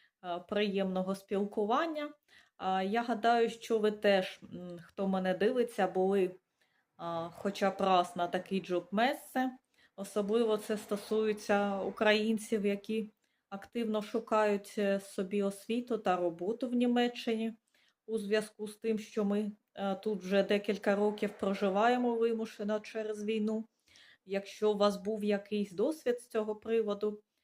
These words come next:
а, або хтось з вас знайшов дійсно гарні посади цер-, е, через джоб-меси, будь ласочка, поділіться нижче, е, зі мною та моїми підписниками в коментарях,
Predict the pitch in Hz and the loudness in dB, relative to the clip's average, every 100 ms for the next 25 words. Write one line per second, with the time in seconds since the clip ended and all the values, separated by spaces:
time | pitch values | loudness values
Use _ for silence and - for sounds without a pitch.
0 | _ _ _ _ 185 180 180 180 - 180 | _ _ _ _ -6 -4 -4 -4 -4 -2
1 | 208 - 190 185 - 180 190 - - 190 | -4 -2 -2 -2 -2 -2 -2 -2 -6 -4
2 | 185 - 202 170 180 185 - 180 175 165 | -4 -4 -4 -2 -6 -6 -8 -8 -8 -6
3 | 175 175 180 175 170 170 - 226 277 285 | -4 -4 -4 -10 -10 -12 -6 -2 0 0
4 | 269 - 233 226 - - 208 208 208 202 | -4 -4 -4 -4 -6 -4 -2 -2 -2 -6
5 | _ _ 214 214 208 208 _ 214 214 220 | _ _ -6 -4 -4 -8 _ -8 -8 -4
6 | 214 208 - 202 _ _ _ _ 190 190 | -4 -4 -6 -8 _ _ _ _ -4 2
7 | 202 285 285 240 - 190 196 190 208 226 | 6 6 2 -4 -2 -4 -2 0 0 0
8 | 233 - 202 196 _ _ _ 190 214 - | -4 -2 -2 -4 _ _ _ -4 -4 -4
9 | - 196 180 - _ - 175 175 170 165 | -6 -2 -2 -6 _ -2 0 0 -4 -4
10 | 185 180 196 247 208 190 190 190 185 185 | -4 -2 0 4 2 2 0 2 0 0
11 | 185 180 - - 220 240 202 196 180 175 | -2 -4 -8 -8 -4 -4 -4 -4 -4 -4
12 | - 185 175 175 - 180 190 254 | -8 -10 -10 -10 -4 0 0 0